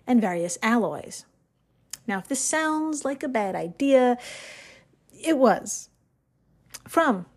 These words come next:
the B B C article, The Gruesome and Mysterious Case of Exploding Teeth, quote, "Andrea Sella, professor of inorganic chemistry at University College London, points out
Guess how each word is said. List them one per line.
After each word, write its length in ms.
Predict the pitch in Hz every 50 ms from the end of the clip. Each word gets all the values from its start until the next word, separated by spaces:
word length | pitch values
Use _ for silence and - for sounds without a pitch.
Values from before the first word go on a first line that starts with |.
| _ -
the 80 | - 214
B 120 | 269 285
B 120 | 262 277 254
C 200 | - - 277 247
article, 400 | 247 262 277 269 - 240 214 208
The 80 | 220
Gruesome 420 | 214 262 349 381 349 - 339 320 302
and 140 | - 277
Mysterious 720 | 277 277 277 - - - - 294 311 311 320 330 320 -
Case 440 | - - 302 311 240 175 - - -
of 80 | 196 196
Exploding 460 | 196 - - - 226 226 240 240 233
Teeth, 380 | - - - 262 233 - - - _
quote, 480 | - - - - 269 233 - - - - _ _ _ _ _ _ _ - - - - - - -
"Andrea 400 | 247 226 226 240 285 330 370 381
Sella, 500 | - - - - 254 262 - - - - _ _ _ _ _ _ _ -
professor 400 | 214 - - 254 240 - 269 226
of 100 | 214 220 -
inorganic 480 | 262 254 269 240 226 220 214 196 202 -
chemistry 440 | - 277 302 294 - - 330 294
at 140 | 185 175 -
University 520 | 185 190 185 180 180 185 180 - 185 180 180
College 540 | - - - 247 254 247 226 220 208 -
London, 440 | 269 294 311 302 269 294 262 269 262 - - - - - - - _ -
points 320 | - - 370 415 403 - -
out 640 | - 285 233 - 185 - - - - - - -